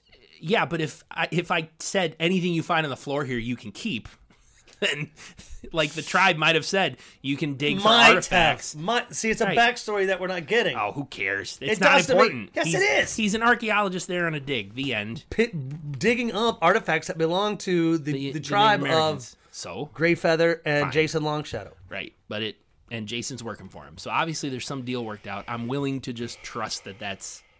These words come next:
Speaker 1: in place 'cause it has nothing to do with the murders
Speaker 2: All right, well,
Speaker 1: in this movie. <laughs>
Speaker 2: so the sheriff and, uh, Melissa's father, Doctor John Morgan, go to the dig site where we s-, find a, uh, shirtless
Speaker 1: Jason
Speaker 2: uh,
Speaker 1: Longshadow.
Speaker 2: Jason Longshadow.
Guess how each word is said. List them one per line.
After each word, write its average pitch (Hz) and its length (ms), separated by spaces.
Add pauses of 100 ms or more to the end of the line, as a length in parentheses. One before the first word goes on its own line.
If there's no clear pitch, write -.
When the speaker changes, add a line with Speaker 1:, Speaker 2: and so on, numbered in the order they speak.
Speaker 1:
in 101 160
place 98 340
'cause 101 200
it 104 80
has 110 160
nothing 165 460
to 147 60
do 127 180
with 113 140
the - 80
murders 92 500 (140)
Speaker 2:
All 117 80
right, 107 140
well, 113 120
Speaker 1:
in 107 160
this 101 180
movie. - 460
<laughs> - 40
Speaker 2:
so 180 340 (440)
the 185 60
sheriff 240 560
and, 160 400 (220)
uh, 135 140
Melissa's 147 400
father, 139 400
Doctor 131 320
John 147 320
Morgan, 135 420
go 131 180
to 139 120
the 131 80
dig 135 280
site 117 240
where 120 160
we 123 100
s-, - 300
find 143 380 (640)
a, 110 240
uh, 95 280
shirtless - 880 (640)
Speaker 1:
Jason 107 200 (120)
Speaker 2:
uh, 107 80
Speaker 1:
Longshadow. 95 100 (140)
Speaker 2:
Jason 117 400
Longshadow. 110 680